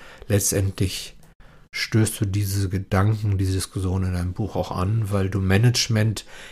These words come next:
in diese Fragestellung kontextualisierst und sagst, das ist wichtig, dass ich mich als Rollenträger in einer Organisation und insbesondere eben in einer Führungsrolle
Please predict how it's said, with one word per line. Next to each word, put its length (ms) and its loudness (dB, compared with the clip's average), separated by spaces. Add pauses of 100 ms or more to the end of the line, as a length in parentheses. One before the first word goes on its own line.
(100)
in 200 4
diese 240 -2
Fragestellung 800 0
kontextualisierst 1040 -2
und 140 -2
sagst, 500 0 (420)
das 180 0
ist 260 2
wichtig, 560 4
dass 180 -2
ich 160 -6
mich 280 -4
als 480 -6 (440)
Rollenträger 760 6
in 120 0
einer 220 0
Organisation 840 0
und 380 -6
insbesondere 760 -2
eben 240 0
in 140 -2
einer 280 0 (220)
Führungsrolle 840 2